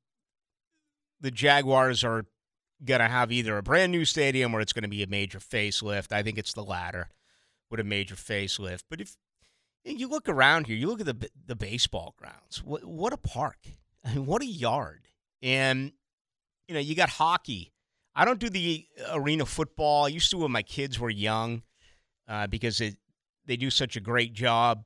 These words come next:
entertainment-wise for, uh, for children. Uh, I've always thought that about minor league hockey, uh, and minor league, uh, football, or arena league football. Um, but a wonderful building, okay?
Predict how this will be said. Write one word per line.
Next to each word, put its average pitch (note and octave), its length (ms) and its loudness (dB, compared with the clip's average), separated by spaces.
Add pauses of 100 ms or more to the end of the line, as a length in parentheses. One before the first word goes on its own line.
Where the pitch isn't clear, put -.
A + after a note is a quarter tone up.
(340)
entertainment-wise A#2 1200 0
for, F2+ 380 -6 (200)
uh, F#2+ 180 -12 (100)
for G#2 140 -10
children. A#2+ 680 -2 (160)
Uh, G#2 200 -6
I've G#2 140 -8
always A#2 280 -2
thought A2+ 280 -2
that G#2+ 160 -2
about G2+ 240 -8
minor G#2 260 -6
league G2+ 220 -12
hockey, G2 480 -8 (480)
uh, G2+ 340 0
and B2 220 0
minor A2 320 0
league, G2+ 380 -6 (200)
uh, G2 180 -12 (120)
football, A#2 380 -6
or G2+ 200 -4
arena A#2 380 0
league G2+ 220 -4
football. G#2+ 600 -6 (560)
Um, G#2+ 540 -2 (640)
but E3 140 4
a E3 40 6
wonderful D#3+ 560 0
building, - 360 -14 (580)
okay? A#2 580 -4